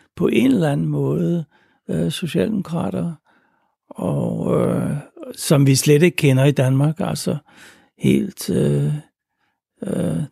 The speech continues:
det kan godt være, øh, selvfølgelig var der socialdemokrater blandt forfattere i Danmark. Jeg var jo selv en af dem dengang,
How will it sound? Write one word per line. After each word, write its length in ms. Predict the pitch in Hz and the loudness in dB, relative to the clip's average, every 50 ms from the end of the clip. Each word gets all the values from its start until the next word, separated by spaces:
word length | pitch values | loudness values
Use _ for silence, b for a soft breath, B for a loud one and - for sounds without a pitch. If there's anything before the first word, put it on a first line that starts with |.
| _ - | _ -6
det 100 | - 156 | -2 -2
kan 100 | 143 147 | -2 0
godt 340 | - 147 139 143 139 147 | 2 2 2 2 2 2
være, 360 | 156 147 139 139 143 143 135 131 - _ _ _ _ _ _ _ _ _ _ _ _ _ _ _ _ _ _ _ _ - - - | 2 2 4 4 2 0 0 -4 -8 _ _ _ _ _ _ _ _ _ _ _ _ _ _ _ _ _ _ _ _ -16 -10 -6
øh, 460 | - - - 50 - - - - 139 135 | -4 -4 -2 -2 -2 -2 -2 -4 -4 -6
selvfølgelig 460 | - - - 143 - 156 147 151 147 | -6 -6 -4 -2 0 2 4 4 4
var 160 | 139 135 139 | 2 2 0
der 140 | 147 160 156 | 2 0 0
socialdemokrater 1200 | 147 - - 147 139 165 - - - - - - - - 170 175 180 175 156 147 - - 147 147 - - | -2 -2 -6 -6 -2 -2 -2 -2 -2 -4 -4 -4 -4 -4 -4 -2 -2 -2 -2 -2 -2 -2 -4 -4 -4 -2
blandt 240 | - 143 143 190 - | 0 0 0 0 -4
forfattere 680 | - - 160 - - 151 151 151 156 165 165 165 156 151 | -4 -4 -4 -2 -2 -2 -2 0 0 2 2 2 0 0
i 40 | |
Danmark. 440 | 139 - 156 151 - - 170 - 160 147 _ B B B B B B B B B B - | -2 -2 -4 -2 -2 -2 -2 -2 -4 -6 _ B B B B B B B B B B -6
Jeg 120 | 170 - 139 | -2 -2 0
var 60 | 139 | 2
jo 120 | 135 131 127 | 2 0 0
selv 280 | - - 160 139 - | 0 2 2 2 2
en 220 | - 139 143 185 - | 2 2 2 2 2
af 160 | 143 143 147 | 0 0 0
dem 160 | 151 160 156 | 0 -2 -2
dengang, 480 | 147 156 151 180 - 170 156 - - | 0 0 -2 -2 -2 -2 -2 -2 -4